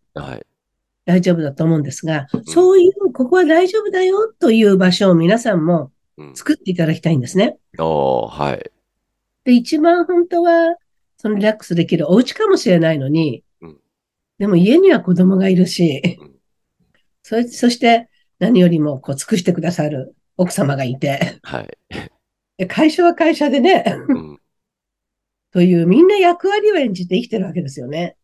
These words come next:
Speaker 1: はい。
Speaker 2: なので、本当に、本当に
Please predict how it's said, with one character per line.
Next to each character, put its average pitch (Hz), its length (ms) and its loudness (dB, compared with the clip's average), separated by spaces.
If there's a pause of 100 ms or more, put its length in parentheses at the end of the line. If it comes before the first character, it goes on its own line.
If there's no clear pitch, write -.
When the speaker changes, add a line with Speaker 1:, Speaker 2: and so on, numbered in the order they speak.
(120)
Speaker 1:
は 69 280 -8
い。 - 200 -16 (880)
Speaker 2:
な 180 120 0
の 175 160 2
で、 165 420 0
本 247 160 -2
当 349 100 0
に、 349 360 2 (600)
本 294 140 -2
当 370 120 2
に 359 420 4